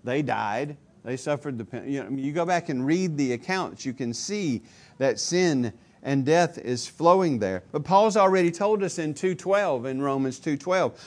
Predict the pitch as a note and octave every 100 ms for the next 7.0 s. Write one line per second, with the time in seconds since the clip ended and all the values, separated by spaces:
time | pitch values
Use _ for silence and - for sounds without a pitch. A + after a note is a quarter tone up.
0 | - - E3 C#3+ D3+ F#3+ G#3+ G3 G3 F3+
1 | D3+ - G3 G3 D#3+ D3+ E3+ G#3+ G3+ E3+
2 | D#3 C#3+ C3+ C#3 - - D3 E3 C3 -
3 | D3 F3+ F3+ F#3+ E3 - G3+ G3 D3+ C#3+
4 | - - _ C3+ D3 F3 F3 A#2 B2 G#2+
5 | G#2+ C#3+ F3+ F#3 D#3+ - - A#3 G#3 F#3
6 | E3+ E3 D3 F3+ B2+ D#3+ F3 F#3 -